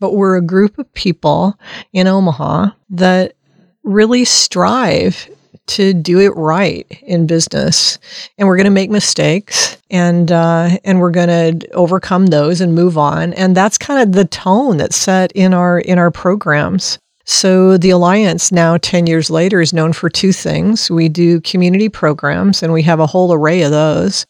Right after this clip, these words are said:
Executive breakfast, uh, networking luncheons, dialogues that are called our Mind Candy, where we talk about current issues in business ethics. We've, uh, partnered with the Scottish Rite in order to do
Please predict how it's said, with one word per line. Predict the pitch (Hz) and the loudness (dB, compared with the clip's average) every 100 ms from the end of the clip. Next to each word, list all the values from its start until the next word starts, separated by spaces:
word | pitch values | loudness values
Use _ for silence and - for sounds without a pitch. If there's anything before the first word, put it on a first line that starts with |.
| _ _ 175 | _ _ -4
Executive | 151 165 - 151 143 | 0 0 0 -4 -2
breakfast, | 156 160 - 175 160 156 160 - - | 0 -2 -2 -2 0 0 0 -2 -2
uh, | 143 143 | -2 0
networking | 156 180 160 165 151 | 0 0 -2 -2 0
luncheons, | 156 156 - 160 156 147 | 0 0 0 0 0 -2
dialogues | 156 143 160 160 156 156 156 156 | -2 0 2 2 2 0 0 -4
that | 156 | -6
are | |
called | 175 156 147 | -2 -2 0
our | 156 | 0
Mind | 147 147 151 160 | 2 2 0 0
Candy, | 180 160 160 156 | 0 0 2 2
where | 151 | 2
we | 151 | 0
talk | 156 160 151 | 0 -2 0
about | 160 147 | -2 -2
current | - 156 151 | -2 -2 0
issues | 147 - 151 156 160 | -2 0 2 0 0
in | 160 | -2
business | 156 156 160 151 | 0 0 -2 0
ethics. | 160 156 160 170 - - _ _ | 0 0 -2 -4 -6 -10 _ _
We've, | 175 180 175 147 | 0 2 2 2
uh, | 156 | -2
partnered | 143 175 165 175 | 0 -2 -2 -2
with | 160 156 | -2 -2
the | |
Scottish | 147 - 156 156 147 - | -4 -2 -2 0 -2 -2
Rite | 143 143 180 294 | -2 0 0 -4
in | - 175 | -2 0
order | 156 160 | 2 2
to | 151 160 | 0 0
do | 147 | -2